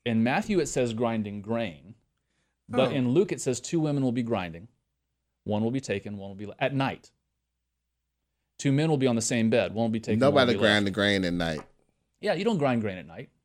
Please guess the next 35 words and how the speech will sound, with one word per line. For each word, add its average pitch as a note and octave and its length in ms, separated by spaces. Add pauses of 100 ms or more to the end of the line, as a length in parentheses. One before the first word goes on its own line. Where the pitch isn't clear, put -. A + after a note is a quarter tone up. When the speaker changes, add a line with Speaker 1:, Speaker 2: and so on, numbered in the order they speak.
(840)
Speaker 2:
I B2+ 140
just F#3+ 220
didn't C3 160
know, A#2+ 140 (100)
think B2 220
you B2+ 60
said B2 240
grinding, B2+ 540
but A2 120
okay. C#3+ 340 (240)
Speaker 1:
Yeah. C3+ 260 (460)
Speaker 2:
Yeah. G2+ 80 (380)
Speaker 1:
So, C3 180
yeah, C#3+ 180 (140)
and, C3+ 240
and D3+ 160
so, D3+ 400 (440)
you C#3+ 120
know, C3 300 (200)
if D3+ 160
you C3 140
read E3+ 200
it G#3+ 120
that A2 220
way G#2 240
Speaker 3:
Why C3+ 180
would D3 140
two D3 120
men C3+ 300
be B3+ 100
in A2+ 80
the G#2 80
bed? G2 360 (260)
Speaker 1:
Right. F3 280 (840)
Yeah. A#2+ 220